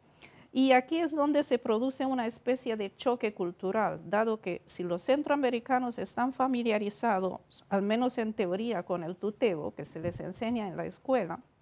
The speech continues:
los hablantes no voceantes reaccionan muchas veces con perplejidad y hasta irritación o burla,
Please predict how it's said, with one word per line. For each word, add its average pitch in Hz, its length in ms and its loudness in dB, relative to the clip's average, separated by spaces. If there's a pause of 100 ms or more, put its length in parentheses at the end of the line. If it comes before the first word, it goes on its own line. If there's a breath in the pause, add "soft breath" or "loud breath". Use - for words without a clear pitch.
(1600 loud breath)
los 233 200 4
hablantes 269 520 6
no 262 220 6
voceantes 247 720 2
reaccionan 247 640 0
muchas 233 380 -6
veces 240 440 -4
con 196 200 -6
perplejidad 190 960 -2
y 208 160 -2
hasta 196 280 -2
irritación 214 1080 -2
o 180 100 -4
burla, 214 520 2